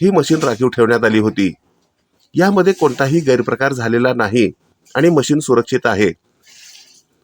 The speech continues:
अनुत्तरित प्रश्न आणि संशयाची सोयी. प्रशासनाने राखीव मशीन असल्याचे सांगून सारवासारव करण्याचा प्रयत्न केला असला तरी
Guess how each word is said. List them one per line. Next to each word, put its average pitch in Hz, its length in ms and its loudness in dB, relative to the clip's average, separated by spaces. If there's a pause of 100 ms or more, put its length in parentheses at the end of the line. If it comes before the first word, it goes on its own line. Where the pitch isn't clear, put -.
(180)
अनुत्तरित 202 420 0 (100)
प्रश्न 160 260 0
आणि 151 220 0
संशयाची 127 560 -2
सोयी. 110 320 0 (1000)
प्रशासनाने 202 560 0
राखीव 160 320 0
मशीन 147 300 0
असल्याचे 131 360 -2
सांगून 117 420 2 (240)
सारवासारव 180 580 0
करण्याचा 131 420 -2
प्रयत्न 123 340 -2
केला 120 280 0
असला 113 240 -2
तरी 110 300 0